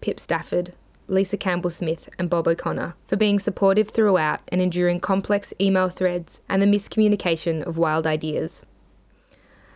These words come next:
A special thank you to my mentors, Nanette Orley, Jackie Dunn and Doctor Lindsay Kelly, who shared their wisdom and gave me confidence to go down new paths.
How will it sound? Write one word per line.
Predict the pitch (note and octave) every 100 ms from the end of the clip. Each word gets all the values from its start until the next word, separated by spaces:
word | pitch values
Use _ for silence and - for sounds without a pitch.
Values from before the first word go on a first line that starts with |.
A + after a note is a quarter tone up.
| _ F#3+
A |
special | G3+ B3+ A#3 B3+
thank | A3+ G3+ G3
you | F#3+
to | G3+
my | F#3
mentors, | F#3 F3+ F3 F3 F3 E3+ -
Nanette | G3 G3+ G#3+ -
Orley, | F#3 F3+ F3 F3 E3
Jackie | - F#3+ F#3+
Dunn | F3 E3 E3 E3
and | - F3
Doctor | F3+ - F3+
Lindsay | F3+ E3+
Kelly, | F3 E3+ E3 D#3+ D#3+ - -
who | -
shared | F#3 G3+ G3 F#3+
their | F#3+
wisdom | F3+ E3 - E3+ -
and | F#3+
gave | G3 F#3+
me | G3
confidence | - F3 E3 E3+ E3
to | -
go | F#3 E3+ E3+
down | E3 E3
new | E3 D#3+
paths. | D#3+ - E3 - -